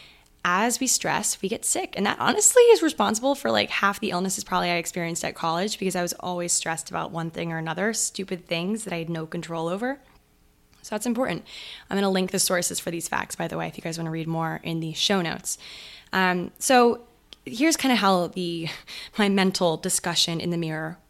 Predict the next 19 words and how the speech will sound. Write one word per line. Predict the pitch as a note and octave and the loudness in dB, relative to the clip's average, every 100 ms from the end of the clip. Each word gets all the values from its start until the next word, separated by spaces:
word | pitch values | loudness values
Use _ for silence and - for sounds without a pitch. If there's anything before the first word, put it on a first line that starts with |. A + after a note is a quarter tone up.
| _ _ F#3+ | _ _ -4
went | F3 - E3 - - | -2 -2 -4 -6 -4
after | - E3 - D#3+ D#3+ - | -6 -6 -6 -6 -6 -8
I | E3+ | -6
read | E3 D#3+ | -6 -6
these | E3+ - | -8 -4
things | B3+ A#3+ A#3+ A#3 | 0 2 2 0
and | F3 E3 | -4 -6
just | - - | -6 -6
considered | F3+ E3+ F3+ E3+ E3 | -6 -4 -4 -2 -4
a | E3 | -6
little | E3 E3 | -4 -2
mindset | F#3 A#3 A#3+ - | 2 2 2 -2
shift. | - G#3 G3+ - - - - - - - - - | -2 -2 -4 -8 -16 -18 -18 -18 -18 -20 -8 -4
I | |
considered | C4 B3+ F4+ G4+ A3+ | 0 2 4 4 4
this | G3+ F#3 - | 2 0 -2
concept. | - G3+ G#3 - - - - - _ _ - | -4 -4 -4 -6 -10 -10 -10 -10 _ _ -8
The | A3 - | -8 2
art | A#3 G4 A4 | 4 4 2